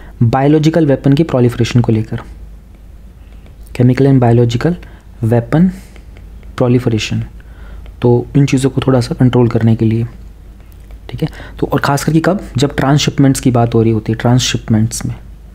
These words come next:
टी आर ए एन एस एस एच आई पी, हाँ, इस तरह से होती है ना स्पेलिंग,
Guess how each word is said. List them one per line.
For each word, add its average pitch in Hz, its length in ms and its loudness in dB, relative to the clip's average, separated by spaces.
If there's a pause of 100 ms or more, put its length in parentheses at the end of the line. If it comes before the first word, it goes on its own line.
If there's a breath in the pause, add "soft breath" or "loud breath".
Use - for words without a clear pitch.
(760 soft breath)
टी 131 260 4
आर 117 220 2
ए 117 220 0
एन 117 320 2
एस - 560 -4
एस - 300 -2
एच 117 200 -6
आई 110 120 2
पी, 117 200 -6
हाँ, 113 220 -6
इस 113 140 -6
तरह 117 120 0
से 123 120 0
होती 123 140 -2
है - 20 2
ना 139 40 2
स्पेलिंग, 113 360 0